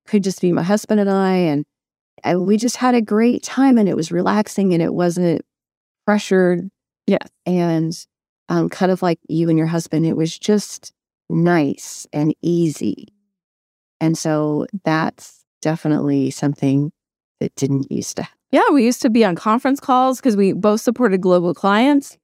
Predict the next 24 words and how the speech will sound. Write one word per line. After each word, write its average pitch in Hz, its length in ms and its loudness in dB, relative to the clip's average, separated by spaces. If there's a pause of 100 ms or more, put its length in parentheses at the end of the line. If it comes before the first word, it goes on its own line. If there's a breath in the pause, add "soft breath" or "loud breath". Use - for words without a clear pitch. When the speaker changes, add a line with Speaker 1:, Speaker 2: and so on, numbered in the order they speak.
(280)
Speaker 2:
We'd 220 160 4
be 202 80 6
on 175 100 0
conference 233 380 0
calls 240 260 0
at 226 140 2
night, 220 360 4
or 185 120 0
we'd 175 180 2
be 175 80 2
going 185 240 2
back 185 220 0
on 165 120 0
email 175 440 2
working. 233 760 4
Speaker 1:
Right. - 380 -14 (140)
Speaker 2:
We 254 80 4
don't 359 180 6
do 285 160 4
any 180 240 2
of - 60 -2
that - 180 -2
anymore. - 340 0
Speaker 1:
Oh, 170 380 0